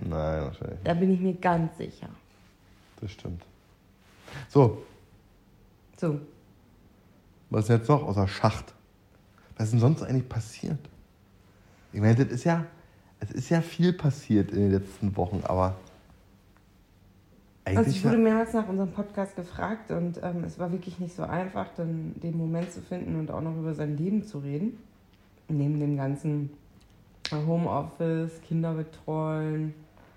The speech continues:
Speaker 2: Büro morgens um acht bis abends um sieben sein oder so, um dann da, äh, das meiste zu schaffen. Ähm,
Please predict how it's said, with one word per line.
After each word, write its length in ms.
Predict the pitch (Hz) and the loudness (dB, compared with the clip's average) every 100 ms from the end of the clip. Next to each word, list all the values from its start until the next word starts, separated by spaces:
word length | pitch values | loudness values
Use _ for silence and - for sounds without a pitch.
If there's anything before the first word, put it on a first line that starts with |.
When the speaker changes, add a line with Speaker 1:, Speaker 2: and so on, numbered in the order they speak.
| - - - - - _ | -20 -20 -20 -20 -20 _
Speaker 2:
Büro 560 | 170 165 147 160 170 175 | -2 0 0 -2 0 0
morgens 720 | 170 156 156 160 165 - - | 0 2 0 0 -2 -4 -12
um 180 | - 165 - | -4 -4 -2
acht 340 | 147 147 - | -6 -8 -10
bis 160 | 175 160 | -8 -6
abends 500 | 139 151 180 180 - | -4 -4 -4 -6 -6
um 180 | 156 156 | -4 -4
sieben 760 | 143 151 175 190 185 185 180 - - | -4 -4 0 2 2 0 -4 -8 -8
sein 480 | 165 170 165 175 180 | -6 -4 -2 -2 -2
oder 300 | - 170 170 | -4 -4 -4
so, 400 | 160 170 175 170 | -4 -4 -4 -4
um 220 | 165 156 | -4 -4
dann 300 | 160 156 165 | -4 -4 -6
da, 300 | - - 80 - - | -8 -8 -8 -10 -10
äh, 540 | 156 160 82 - - | -8 -8 -8 -10 -8
das 120 | 165 170 | -8 -2
meiste 400 | 156 165 - - | -2 -4 -8 -16
zu 120 | - | -14
schaffen. 540 | - 175 170 208 196 - - - - - _ - - - - | -8 -2 -2 -2 -4 -6 -20 -20 -20 -20 _ -20 -20 -16 -6
Ähm, 760 | 180 170 165 165 160 160 160 | -2 0 0 -2 -2 -4 -8